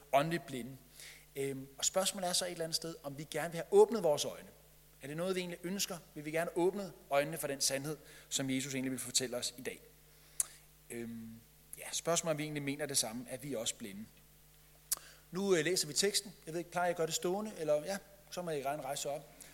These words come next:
Så læser vi teksten her fra Johannes kapitel ni, vers et til enogfyrre. Og jeg prøver at følge med op. På sin vej så Jesus en mand,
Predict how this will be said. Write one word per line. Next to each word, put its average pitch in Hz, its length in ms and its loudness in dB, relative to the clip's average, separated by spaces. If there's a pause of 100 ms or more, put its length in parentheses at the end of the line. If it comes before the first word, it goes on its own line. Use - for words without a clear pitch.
Så - 120 -6
læser 160 240 0
vi 147 100 -4
teksten 156 400 4
her 151 100 2
fra 135 240 2 (100)
Johannes 185 460 4 (260)
kapitel 127 300 -4
ni, 240 140 4 (160)
vers 151 380 2 (360)
et 165 140 -4
til - 220 4 (280)
enogfyrre. - 480 -6 (1300)
Og - 460 2 (540)
jeg - 80 -20
prøver 117 180 -12
at 117 40 -10
følge 117 140 -10
med 107 240 -12
op. - 60 -20 (540)
På 175 120 2
sin 202 180 2
vej 214 260 4
så 202 260 4
Jesus 156 500 -2
en 160 120 -6
mand, 143 180 4